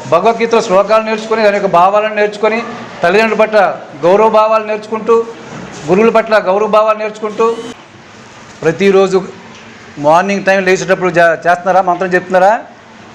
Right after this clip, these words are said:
మంత్రం చెప్తున్నారు కదా. ప్రతిరోజు ఎప్పుడు ఖాళీ దొరికితే ఆ టైంను వృధా చేయకుండా మనం పని చేసుకున్నా ఆ నామం అనేది మన మధ్యలో తిరుగుతుండాలి. ఏ, దానివల్ల ఫలితం ఏంటి?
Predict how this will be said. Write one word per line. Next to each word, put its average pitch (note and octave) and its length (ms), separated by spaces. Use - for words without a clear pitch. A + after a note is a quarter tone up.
మంత్రం F3 220
చెప్తున్నారు F3 340
కదా. F#3 100
ప్రతిరోజు F#3 600
ఎప్పుడు E3+ 340
ఖాళీ G3+ 360
దొరికితే F#3+ 320
ఆ G3 100
టైంను G3 440
వృధా F3+ 300
చేయకుండా G3+ 440
మనం - 120
పని F3 200
చేసుకున్నా A3+ 760
ఆ D#4+ 80
నామం G#3 320
అనేది G#3+ 240
మన G#3+ 140
మధ్యలో A3+ 400
తిరుగుతుండాలి. G#3+ 560
ఏ, F#3+ 100
దానివల్ల G#3+ 400
ఫలితం A3+ 340
ఏంటి? F3 320